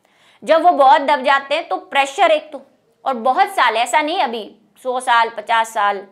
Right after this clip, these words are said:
सौ साल, दो सौ साल के बाद क्या होता है, प्रेशर की वजह से ये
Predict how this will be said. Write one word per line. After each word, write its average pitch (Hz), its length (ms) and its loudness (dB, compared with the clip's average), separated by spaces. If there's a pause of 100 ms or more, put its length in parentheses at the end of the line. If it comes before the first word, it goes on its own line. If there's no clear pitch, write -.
(280)
सौ 226 160 -4
साल, 220 260 -2
दो 214 140 -8
सौ 233 120 -12
साल 214 260 -4
के 208 120 -12
बाद 196 300 -2 (400)
क्या 339 120 4
होता 311 260 0
है, 359 160 0
प्रेशर 285 360 0
की 349 120 -6
वजह 262 200 -4
से 277 160 -6
ये 269 440 -2